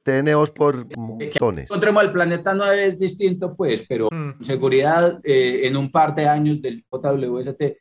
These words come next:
Speaker 2: se va a hablar mucho de objetos descubiertos en las partes externas del sistema solar.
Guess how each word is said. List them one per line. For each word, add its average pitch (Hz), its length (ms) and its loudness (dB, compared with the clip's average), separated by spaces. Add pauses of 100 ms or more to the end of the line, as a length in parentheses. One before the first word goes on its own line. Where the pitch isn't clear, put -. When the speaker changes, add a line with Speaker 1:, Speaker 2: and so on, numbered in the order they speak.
(240)
Speaker 2:
se - 180 -6
va 107 120 2
a - 20 2
hablar 120 240 0
mucho 123 260 -6
de 110 80 0
objetos 92 440 -8
descubiertos 95 680 -8
en 98 80 -12
las 85 120 -14
partes 95 320 -20
externas 92 400 -14
del 92 120 -14
sistema - 300 -18
solar. 127 280 -18